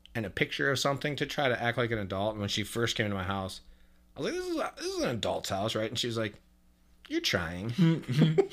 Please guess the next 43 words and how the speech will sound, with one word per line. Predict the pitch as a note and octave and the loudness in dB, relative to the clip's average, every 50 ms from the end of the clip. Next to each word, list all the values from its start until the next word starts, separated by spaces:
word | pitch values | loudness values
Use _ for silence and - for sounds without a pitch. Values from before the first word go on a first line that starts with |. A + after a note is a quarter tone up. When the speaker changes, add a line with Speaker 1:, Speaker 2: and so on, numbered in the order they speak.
| - - - - - - - - - | -4 -12 -12 -14 -20 -20 -20 -12 -6
Speaker 1:
I | - | -4
was | - - - | -4 -2 0
like, | - C#3 - - | -2 -2 0 0
"That | F3+ - - - - - - - - - - - - - - | 0 0 -2 -4 -14 -16 -16 -14 -16 -16 -18 -20 -20 -20 -14
felt | - - - B2 - - | -10 -8 -8 -8 -8 -8
condescending | - A#2+ B2 B2 F#2+ E2+ - - A2 E3 E3+ G2+ D2 | -8 -8 -6 -6 -6 -6 -6 -6 -4 -4 -4 -4 -6
to | C#2 C#2+ | -8 -8
me." | D2+ D#2+ | -2 2
Speaker 2:
My | G2 G2+ | 4 4
daughters | G2 - E2+ E2 E2 E2+ E2 D#2+ - - | 4 4 0 0 0 -2 -2 -4 -4 -2
are | E2 E2 D#2 - - - - _ | -2 -2 -2 -2 -4 -10 -16 _
the | - E2+ D2+ D2+ C#2 | -14 -10 -8 -8 -6
sole | - - - - E2 E2 D#2+ D#2+ D#2+ D#2 | -6 -4 -4 -4 -2 -2 -2 -4 -4 -4
reason. | D#2+ D#2 D#2 D#2 E2 E2 D2 D2+ D2+ D2 C#2+ C#2+ - - - | -4 -4 -4 -4 -4 -4 -4 -6 -6 -6 -6 -8 -12 -14 -10
Listen, | - F2 D#2+ D#2 E2 E2+ | -8 -8 -6 -4 -2 0
my, | F2 F#2+ - - - | 2 2 0 -2 -4
when | F#2 F#2+ F#2 F2+ | -4 -2 -2 0
my | F#2 F2+ F#2 G#2 A#2+ C3+ | 0 0 0 0 -2 -2
daughters | B2+ A2+ F#2+ G2 G#2 G#2 G#2 G2+ G2 | -2 -2 -2 0 -2 -2 -4 -4 -4
are | F#2 F2 | -4 -4
not | F2 E2+ E2+ E2 - - | -2 -2 -2 -2 -4 -4
there, | D#2+ D#2+ E2 E2+ F2+ F#2+ G2+ - _ _ _ _ | -4 -4 -2 -2 -4 -6 -8 -12 _ _ _ _
so | - - - F2 E2+ D#2+ | -12 -6 -2 0 2 2
I, | E2 F2 D#2+ - - - | 2 0 -2 -8 -8 -4
I | D#2 D#2 | -2 -2
have | E2 E2+ E2+ E2 | 0 0 0 0
them | E2+ E2+ D#2 | -2 -4 -6
for | - - D#2+ | -6 -4 -4
a | D#2 D#2 | -4 -2
week | D#2 D#2+ D#2+ - - | -4 -4 -6 -6 -8
and | C#2+ C#2+ | -10 -10
she | - - F2+ | -8 -8 -6
has | F2 D2+ D2+ D2 | -6 -6 -8 -8
them | E2 D2 C2 | -10 -12 -12
for | - C#2 C#2 | -12 -12 -12
a | D2 | -10
week. | D2 D2+ D2+ D2+ C#2+ - _ - - _ _ - | -10 -10 -12 -12 -14 -18 _ -20 -20 _ _ -6
My | D#2+ F2 G#2+ | -4 -4 -4
house | A#2 C3 C3 - | -4 -6 -8 -8
smells | - - A2+ A2 - - | -8 -8 -8 -8 -8 -10
like | D2+ - - | -10 -10 -10
gym | - D#2 F2+ F#2+ | -10 -10 -10 -10
shoes. | - - - - - - - - - - | -12 -12 -14 -14 -16 -18 -18 -18 -20 -20